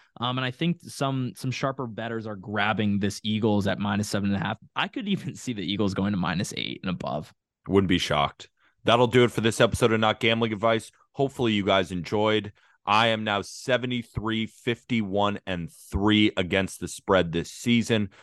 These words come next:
Speaker 2: winning at a fifty-nine percent rate. But we have been strictly up and down these past few weeks.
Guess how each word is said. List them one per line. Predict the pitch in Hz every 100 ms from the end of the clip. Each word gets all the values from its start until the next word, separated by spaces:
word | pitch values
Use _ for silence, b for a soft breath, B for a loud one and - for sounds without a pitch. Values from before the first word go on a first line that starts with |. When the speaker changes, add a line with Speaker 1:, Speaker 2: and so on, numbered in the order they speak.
| b
Speaker 2:
winning | 95 101 98
at | 90
a |
fifty-nine | - - 101 - 98 98 92 92 87 90 90
percent | - 85 - 87 85
rate. | - 92 101 - b b b
But | 104
we | 107
have | 110 107
been | 98 101
strictly | 90 - 101 - 95 -
up | 98 -
and | 95
down | 90 90 90 90
these | 85
past | - 92 87 -
few | 98
weeks. | 82 87 87 - -